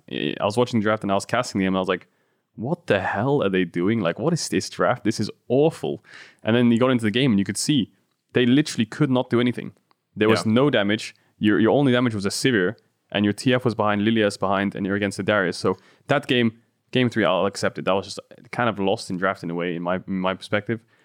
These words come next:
Speaker 1: And then game four, you get to game four, and it's like, Jankos has Smite, loses Baron to Abbedagge, and then they're taking away dragons with Jinx rockets, and it felt like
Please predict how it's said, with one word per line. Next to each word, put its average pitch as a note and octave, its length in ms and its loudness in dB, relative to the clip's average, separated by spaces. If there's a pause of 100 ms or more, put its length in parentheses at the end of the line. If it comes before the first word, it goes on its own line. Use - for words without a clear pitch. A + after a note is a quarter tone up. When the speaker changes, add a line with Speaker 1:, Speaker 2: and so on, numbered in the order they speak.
(100)
Speaker 1:
And A#2+ 100 0
then C3 100 2
game C3 180 0
four, D3+ 200 0
you A#2+ 80 2
get A2+ 100 -2
to - 40 -18
game A2+ 160 -2
four, C3+ 220 -2
and G#2 60 2
it's - 120 -6
like, F#2+ 240 -2 (1300)
Jankos G#2 260 -2
has G#2 140 0
Smite, B2 380 -2 (300)
loses A2 280 2
Baron G#2+ 260 0
to - 80 -4
Abbedagge, A2+ 580 0 (360)
and G2+ 180 2
then G2 220 0
they're F#2 220 2
taking G#2+ 320 -4
away F#2+ 140 0
dragons A#2+ 480 0
with F2+ 100 -2
Jinx B2 300 0
rockets, B2 400 -2
and F#2+ 140 0 (320)
it B2+ 120 0
felt D3 320 -2
like G#2+ 280 -2